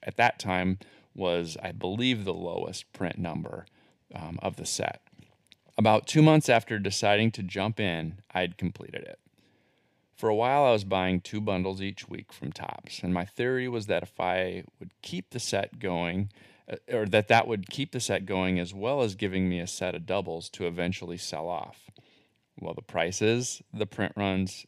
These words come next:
and the interest, it seems, have continually diminished throughout twenty nineteen,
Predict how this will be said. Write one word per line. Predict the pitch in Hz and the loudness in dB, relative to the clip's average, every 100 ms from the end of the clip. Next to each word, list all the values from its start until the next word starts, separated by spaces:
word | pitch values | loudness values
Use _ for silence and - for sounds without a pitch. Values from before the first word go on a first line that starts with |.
| - | -2
and | 101 | 0
the | 92 - | 0 0
interest, | 127 - 85 87 - - | 0 0 -8 -12 -14 -10
it | 107 | -8
seems, | - 104 101 101 | -4 0 2 0
have | 101 92 - | -2 -6 0
continually | 95 95 - 160 135 110 101 98 | 0 0 0 2 2 2 0 -2
diminished | 87 87 87 85 90 - | 0 0 0 -2 -6 -8
throughout | 90 85 80 - | -6 -4 -6 -6
twenty | 92 90 | -4 -2
nineteen, | 87 82 76 - 90 76 76 | -2 -4 -6 -2 -2 -2 -6